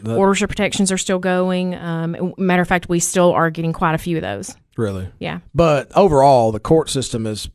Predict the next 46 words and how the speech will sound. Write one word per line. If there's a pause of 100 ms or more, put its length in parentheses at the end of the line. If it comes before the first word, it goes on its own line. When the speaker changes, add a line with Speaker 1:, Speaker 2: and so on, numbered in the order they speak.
(100)
Speaker 1:
slowed
down
extremely (680)
with, (120)
as
far
as
how
many
court
sessions
are
going. (240)
Speaker 2:
Well,
it
has.
So
civil
has
slowed
down
as
far
as
the
number
of
in-person
proceedings,
right?
They're
not
having
a
lot
of
hearings
or
things
of
that
nature
in
the
civil
aspect.